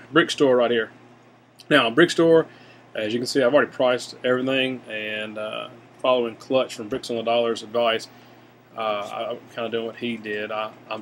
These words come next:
marked everything up, uh, one cent above the last six months sales average, except for the minifigs, and I priced those pretty much myself, except for the droids. I'm gonna, I forgot to price those. I'm going to drop those down a little bit. Um,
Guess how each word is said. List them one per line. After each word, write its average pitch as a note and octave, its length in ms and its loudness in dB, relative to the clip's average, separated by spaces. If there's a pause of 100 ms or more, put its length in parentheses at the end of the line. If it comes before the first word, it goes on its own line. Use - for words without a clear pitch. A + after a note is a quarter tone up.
(140)
marked B2+ 300 -2
everything A#2+ 340 -2
up, A2+ 240 -6
uh, - 140 -12 (160)
one C3+ 260 0
cent C#3 300 0
above A#2 480 2
the A2+ 80 -8
last A2 260 -2
six - 220 -8
months A#2+ 200 -6
sales G#2+ 340 -2
average, G2+ 340 -8 (540)
except - 320 0
for B2+ 80 -16
the B2 60 -2
minifigs, G#2+ 580 -4
and G#2 100 -12
I G#2 60 -12 (340)
priced A#2 380 -2
those A2 400 -6 (440)
pretty F#3+ 180 8
much C#3+ 400 6 (240)
myself, C3+ 680 4
except - 420 -4
for A2 100 -20
the G#2+ 80 -6
droids. A#2 580 0 (480)
I'm A#2 160 -4
gonna, A2+ 320 0
I A2 80 -6
forgot A#2+ 240 -4
to - 80 -18
price A2+ 300 -2
those. A2+ 240 -4
I'm A2+ 80 -8
going A2+ 100 -8
to - 80 -18
drop A2 240 -4
those A2 160 -4
down G#2+ 140 -8
a A2 60 -8
little G#2+ 140 -8
bit. A2 280 -8 (320)
Um, G2+ 320 -10